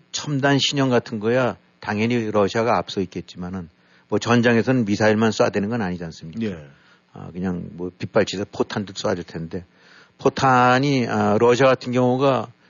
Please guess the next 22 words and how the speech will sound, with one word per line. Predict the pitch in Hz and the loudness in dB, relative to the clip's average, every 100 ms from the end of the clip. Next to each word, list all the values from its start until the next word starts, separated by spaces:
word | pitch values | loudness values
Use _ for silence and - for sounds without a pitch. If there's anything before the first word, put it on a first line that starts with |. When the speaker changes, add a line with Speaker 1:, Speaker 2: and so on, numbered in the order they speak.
| _ | _
Speaker 1:
요런 | 117 135 127 | 4 4 6
상황 | 131 131 127 117 | 4 4 2 0
저기 | 117 113 120 107 101 | 0 2 2 2 -2
되기 | - 113 110 | -2 0 2
전에는 | 107 104 135 | 2 0 -2
한 | 127 135 - _ - _ | -6 -8 -14 _ -20 _
일 | 110 | -4
년에 | 107 120 | 0 0
한 | 147 | 0
백만 | - 107 117 117 | -2 0 2 4
발 | 113 110 | 4 2
정도쯤 | 107 101 98 92 - 98 | 2 0 0 -2 -4 -4
뭐 | 90 90 | -4 -8
대략 | - 90 104 95 | -10 -2 -2 -2
생산 | 95 143 110 101 | -6 -8 -6 -8
체계가 | - 87 82 80 80 90 | -8 -10 -10 -12 -18 -16
Speaker 2:
네. | 113 107 82 69 - | -10 -10 -10 -16 -8
Speaker 1:
그런 | 113 110 | 0 2
정도 | 104 104 104 | 2 2 4
됐는데, | 95 90 90 98 117 92 - _ _ _ _ _ | 2 0 -2 -4 -4 -6 -12 _ _ _ _ _
아, | 98 95 95 95 | -14 -10 -10 -10
그동안에 | - 107 120 117 127 123 117 | -6 2 4 4 4 4 2